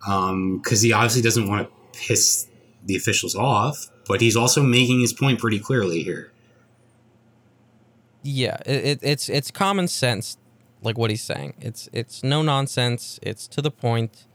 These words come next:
Speaker 2: Uh, the problem is, is that the refs don't like whenever you say literally anything about officiating whatsoever.
Speaker 1: Right.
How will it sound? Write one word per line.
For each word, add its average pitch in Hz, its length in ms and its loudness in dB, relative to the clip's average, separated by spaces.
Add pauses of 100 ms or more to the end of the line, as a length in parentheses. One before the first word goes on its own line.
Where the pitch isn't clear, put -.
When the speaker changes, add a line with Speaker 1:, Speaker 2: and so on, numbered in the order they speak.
(840)
Speaker 2:
Uh, - 260 -6 (540)
the - 100 -20
problem 160 400 2
is, 123 600 -2
is 117 160 -4
that 107 360 0 (920)
the 110 80 -2
refs 131 360 0
don't 127 240 0
like 113 320 0
whenever 113 300 0
you 113 160 -2
say 110 360 -2
literally 117 560 0
anything 110 380 -2
about 107 240 -2
officiating - 720 -10 (340)
whatsoever. 107 440 0
Speaker 1:
Right. - 300 -2